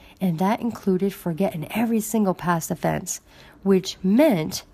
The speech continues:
I needed to stop retelling them, including the ones I played silently in my mind.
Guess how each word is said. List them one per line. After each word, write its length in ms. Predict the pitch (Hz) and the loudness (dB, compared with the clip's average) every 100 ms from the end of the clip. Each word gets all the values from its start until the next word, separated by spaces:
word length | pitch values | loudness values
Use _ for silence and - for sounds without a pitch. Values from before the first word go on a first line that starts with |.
| - - - | -20 -12 0
I 160 | 180 | 4
needed 380 | 190 226 302 349 | 6 6 6 4
to 120 | 240 | 0
stop 380 | 208 - 175 185 | -2 2 2 2
retelling 520 | 208 214 226 294 247 | 0 0 2 4 4
them, 300 | 156 143 151 _ - - - | 2 -2 -6 _ -20 -18 -2
including 460 | 208 - 269 285 254 | -2 4 6 6 6
the 80 | |
ones 220 | 196 175 180 | 4 2 0
I 60 | |
played 320 | 175 196 180 | 0 2 2
silently 680 | - - 214 254 202 180 156 | 0 0 2 2 0 0 0
in 240 | 151 190 180 | 0 0 2
my 180 | 180 175 | 2 0
mind. 520 | 180 214 175 143 | 0 0 0 -4